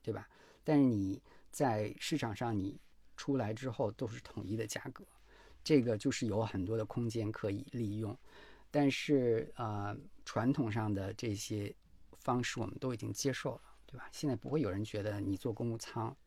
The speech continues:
我就那个地方大了那么一丢丢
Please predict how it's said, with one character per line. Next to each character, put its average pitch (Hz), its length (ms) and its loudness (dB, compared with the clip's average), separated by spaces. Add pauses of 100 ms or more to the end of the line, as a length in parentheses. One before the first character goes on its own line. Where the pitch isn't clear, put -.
我 113 140 -6
就 120 260 -2 (680)
那 131 140 0
个 113 300 0 (260)
地 147 140 2
方 110 260 -4 (220)
大 143 220 0
了 110 80 0
那 120 100 0
么 117 80 0
一 120 100 -2
丢 127 200 -4
丢 127 260 -6